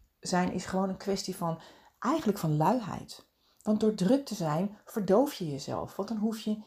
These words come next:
niet die dingen, eh, te veranderen, niet die dingen, eh, in te zien, niet die gesprekken te voeren, niet die projecten op te starten. Eh, al die dingen, ja, waarvan je zegt van, "Ja, daar heb ik nu geen tijd voor, want ik ben zo druk." Dat zijn vaak ook dingen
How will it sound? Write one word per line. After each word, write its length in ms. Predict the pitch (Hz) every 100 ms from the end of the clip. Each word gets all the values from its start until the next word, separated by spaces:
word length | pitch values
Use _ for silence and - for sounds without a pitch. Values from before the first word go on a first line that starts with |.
| -
niet 380 | 220 269 277 -
die 120 | 208
dingen, 360 | 202 220 185 160 - - -
eh, 240 | 180 165 - _ _ -
te 120 | 202
veranderen, 580 | 202 202 202 196 190 190
niet 320 | 262 262 -
die 120 | 202
dingen, 360 | 196 208 185 180 - - -
eh, 100 | 175 -
in 220 | 233 233
te 100 | 214
zien, 420 | 190 185 185 190 185 - -
niet 440 | 202 247 - 180
die 160 | 196 190
gesprekken 560 | 240 226 247 233 220
te 120 | 208
voeren, 540 | 196 220 208 196 196 185 - -
niet 180 | 208 233
die 120 | 226
projecten 560 | 214 226 220 226 220 -
op 140 | 180
te 80 | -
starten. 520 | 185 - 190 185 196 190 - -
Eh, 240 | - 175 -
al 120 | 254
die 140 | 240
dingen, 380 | 196 233 214 196 - _
ja, 100 | 202
waarvan 260 | 190 185 196
je 60 |
zegt 240 | 185 190 -
van, 100 | 208
"Ja, 80 | 185
daar 140 | 180
heb 140 | 208
ik 100 | 208
nu 140 | 208 190
geen 200 | 190 175
tijd 280 | 208 233 233
voor, 180 | 175
want 260 | 160 196 208
ik 120 | 196
ben 180 | 185 175
zo 180 | 160 160
druk." 400 | 233 240 226 - - - -
Dat 180 | 214
zijn 140 | 220 214
vaak 360 | - 226 226
ook 200 | - 220
dingen 420 | 196 254 202 165